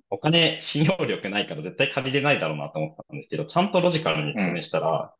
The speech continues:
Speaker 1: 地銀の方とかも貸していただけるんだな、みたいなのが分かってきたりとかで、そういうなんか会社としてやるべきような事業の方向性でしたり、資金でしたりとか、そういったところにフォーカスするように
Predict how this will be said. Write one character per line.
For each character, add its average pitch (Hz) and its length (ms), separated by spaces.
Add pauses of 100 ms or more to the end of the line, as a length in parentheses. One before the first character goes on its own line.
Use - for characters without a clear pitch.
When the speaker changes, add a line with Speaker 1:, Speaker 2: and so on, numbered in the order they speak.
(220)
Speaker 1:
地 - 120
銀 95 160
の 135 100
方 - 200
と 80 80
か - 160
も - 80
貸 - 180
し - 20
て 98 60
い 85 80
た 92 60
だ 95 100
け 90 120
る 95 100
ん 85 80
だ 76 100
な、 - 140
み - 120
た 82 120
い - 20
な 80 60
の 98 80
が 117 120 (100)
分 - 60
か - 60
っ - 80
て - 80
き - 80
た 78 140
り - 80
と - 80
か - 100
で、 101 400 (380)
そ - 160
う - 20
い 170 40
う - 20
な 151 80
ん - 40
か - 60
会 156 240
社 175 140
と 175 160
し - 100
て 151 100
や 139 120
る 139 140
べ 143 120
き 87 140
よ 80 100
う 71 60
な 71 160
事 104 100
業 110 160
の 92 60
方 92 220
向 90 200
性 87 200
で 85 160
し - 100
た 87 80
り、 - 80
資 - 160
金 80 160
で - 100
し - 80
た 80 80
り 78 140
と - 80
か、 - 340
そ - 140
う 139 40
い 139 40
っ - 20
た 151 80
と 151 120
こ 151 100
ろ 98 80
に 78 60
フ - 120
ォ 76 60
ー - 60
カ - 60
ス - 100
す - 80
る - 80
よ - 40
う - 40
に - 40